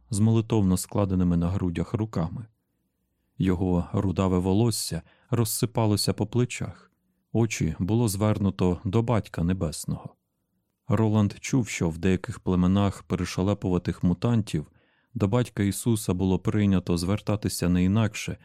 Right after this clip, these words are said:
як «наш небесний татусь».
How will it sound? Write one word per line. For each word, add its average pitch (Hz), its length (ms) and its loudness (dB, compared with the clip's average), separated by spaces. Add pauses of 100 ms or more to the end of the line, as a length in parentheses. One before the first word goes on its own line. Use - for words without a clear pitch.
(200)
як 104 520 0
«наш 101 460 2
небесний 95 640 0
татусь». - 640 -8